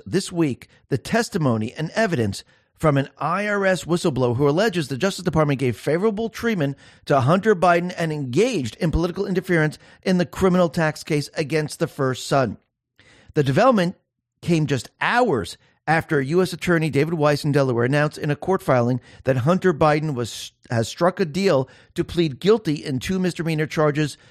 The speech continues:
of willfully failing to pay taxes and to enter a probation program that could eliminate the third charge, a felony, accusing him of lying on a gun application.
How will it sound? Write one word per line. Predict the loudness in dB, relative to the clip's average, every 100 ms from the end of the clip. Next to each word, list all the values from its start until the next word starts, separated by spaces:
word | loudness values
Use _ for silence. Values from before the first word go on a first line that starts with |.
| -8 -2
of | 0
willfully | 2 2 2 0
failing | 0 2 2 0
to | -2
pay | 0 0
taxes | 2 0 2 -2 -2 -18 -4
and | 0 0 0
to | -2 0
enter | 0 2
a | 0 2
probation | 0 0 0 0 0 0 0
program | 2 4 4 4 4 2 -2 _ _ _
that | 0
could | 2 2
eliminate | 4 2 2 0
the | -6
third | 0 2 2
charge, | 2 2 2 -4 -16 _ -4
a |
felony, | 0 2 4 2 -2 -8 _ _
accusing | -6 0 0 2 2
him | 2 2
of | 0 -2
lying | 2 2 4 2 0
on | 0
a | 0
gun | 0 0
application. | 0 -2 -2 2 2 0 -6